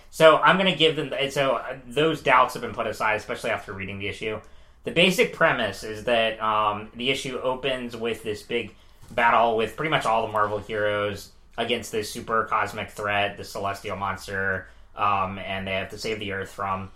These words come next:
Um, and so they're all celebrating back at Stark Tower. Uh, the reason they were able to stop this monster is because this new Inhuman named Ulysses is a future seer, and he predicted this was coming.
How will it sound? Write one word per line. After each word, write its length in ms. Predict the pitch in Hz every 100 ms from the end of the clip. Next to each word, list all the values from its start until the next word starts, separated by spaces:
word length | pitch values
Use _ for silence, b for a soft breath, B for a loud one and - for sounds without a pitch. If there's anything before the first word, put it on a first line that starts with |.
| - - - -
Um, 600 | 120 113 110 104 98 98 107
and 400 | 110 107 104 101
so 60 |
they're 180 | 120 139
all 160 | 156 -
celebrating 540 | 139 135 127 127 123
back 180 | 120 -
at 80 | -
Stark 240 | 117 110
Tower. 480 | 110 107 104 104 - - - -
Uh, 380 | - 107 104 101
the 100 | 110
reason 380 | 127 165 156 151
they 140 | 139
were 180 | 127 120
able 380 | 117 117 117 110
to 500 | - 110 107 104 104
stop 460 | - - 131 - 120
this 360 | 104 - -
monster 560 | 107 104 98 - 104 101
is 200 | 95 98
because 480 | 92 - 104 98 98
this 180 | 98 113
new 280 | 123 147
Inhuman 680 | 135 123 110 104 95 92 90 - - -
named 360 | 107 104 104 104
Ulysses 720 | 104 117 110 95 85 87 -
is 180 | 101
a 60 | 92
future 340 | - 101 98
seer, 500 | 85 95 90 87 90 - - -
and 540 | 113 107 101 101 98 -
he 200 | - 120
predicted 640 | 98 107 101 95 101 95 98
this 280 | 92 - 95
was 180 | 101 95
coming. 520 | 101 95 92 98